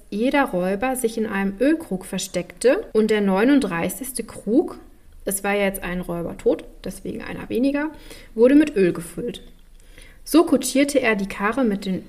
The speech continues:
Ölkrügen abends zu Ali Babas Haus.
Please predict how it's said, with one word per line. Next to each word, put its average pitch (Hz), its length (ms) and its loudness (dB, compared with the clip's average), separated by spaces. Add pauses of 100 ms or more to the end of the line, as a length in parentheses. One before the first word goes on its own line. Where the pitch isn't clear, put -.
Ölkrügen 269 760 2
abends 202 380 -2
zu - 120 -4
Ali 196 180 -2
Babas 196 480 -4
Haus. - 420 -6